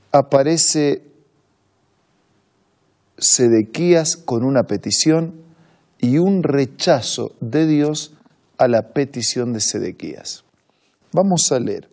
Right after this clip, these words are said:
Esta es la palabra del Señor que vino a Jeremías cuando el rey Sedequías envió a Pasur, hijo de Malquías, y al sacerdote Sofonías, hijo de Maseías,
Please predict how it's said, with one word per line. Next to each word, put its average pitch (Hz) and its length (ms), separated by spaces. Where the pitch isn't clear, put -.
Esta 220 320
es 151 80
la 135 160
palabra 143 400
del 139 160
Señor 135 460
que 123 100
vino 139 260
a 131 60
Jeremías 123 640
cuando 127 420
el 123 100
rey 175 180
Sedequías 143 880
envió 131 380
a 156 100
Pasur, 156 400
hijo 147 240
de 139 100
Malquías, 139 680
y 117 40
al 110 100
sacerdote 127 640
Sofonías, 139 720
hijo 160 300
de 139 140
Maseías, 123 760